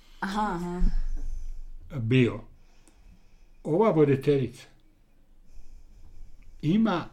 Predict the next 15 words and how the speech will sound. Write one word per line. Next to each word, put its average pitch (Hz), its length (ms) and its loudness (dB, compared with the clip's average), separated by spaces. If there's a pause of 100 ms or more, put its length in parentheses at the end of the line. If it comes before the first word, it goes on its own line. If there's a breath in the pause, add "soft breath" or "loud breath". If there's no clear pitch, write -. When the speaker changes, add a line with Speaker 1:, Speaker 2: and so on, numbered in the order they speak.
(120)
Speaker 2:
čisti 160 720 -4
zagrebački 135 580 -6
naglasak. 107 600 -12
To 123 420 -14
Kapović, 127 540 -14
naravno, 120 360 -6
kao 110 280 -12 (340)
akcentolog 120 640 -10 (440 loud breath)
savršeno 113 520 -12
objasni. - 400 -16 (1200 loud breath)
Dakle, 147 420 -4 (120)
gledano 139 600 -2 (260)
tako, - 440 -14 (240 loud breath)
njezin 139 680 -4
akcent - 360 -14